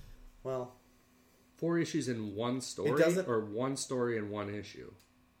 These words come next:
Speaker 1: Well, what I was just thinking of would be four issues for one story. But it'd be like the s-, what I'm thinking of is, like, it'd be the precursor to the,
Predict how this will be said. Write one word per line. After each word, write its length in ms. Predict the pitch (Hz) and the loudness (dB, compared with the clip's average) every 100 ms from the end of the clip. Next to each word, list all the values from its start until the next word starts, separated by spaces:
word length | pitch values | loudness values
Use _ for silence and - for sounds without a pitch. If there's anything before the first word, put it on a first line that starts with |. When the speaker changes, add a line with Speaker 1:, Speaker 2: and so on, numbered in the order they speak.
| _ _ _ _ _ _ _ | _ _ _ _ _ _ _
Speaker 1:
Well, 520 | 107 120 123 123 - - | -4 -2 0 -2 -6 -18
what 360 | 104 104 117 120 | -14 -4 2 4
I 160 | 127 | 6
was 200 | 127 120 | 4 0
just 180 | 104 107 | -4 -8
thinking 240 | 117 113 104 | -6 -6 -4
of 180 | 95 | -4
would 220 | 92 95 85 | -4 -6 -8
be 220 | 95 92 | -10 -10
four 600 | - - - - 107 101 | -14 -20 -10 -4 -2 -2
issues 380 | 98 101 95 90 | -4 -8 -10 -10
for 140 | 92 | -12
one 400 | 87 92 95 90 | -10 -8 -6 -6
story. 540 | - 110 95 76 78 76 - - | -8 -8 -6 -8 -12 -18 -20 -8
But 100 | 127 | -2
it'd 160 | 127 135 | -2 0
be 120 | 135 | 2
like 240 | 131 120 | 2 2
the 100 | - | -2
s-, 360 | 107 - - - - - - - _ _ _ - | -4 -6 -12 -14 -18 -20 -20 -20 _ _ _ -2
what 160 | 135 | 0
I'm 140 | 135 139 | 0 2
thinking 240 | 165 156 | 2 2
of 120 | 131 | 2
is, 160 | 123 113 | 0 0
like, 180 | 123 113 | 0 0
it'd 180 | 107 | -4
be 80 | 107 | -4
the 140 | 107 104 | -2 -4
precursor 680 | - 95 110 104 - - | -4 -4 0 0 -2 -4
to 160 | - 110 | -4 -2
the, 440 | 104 98 98 95 | -2 0 0 -2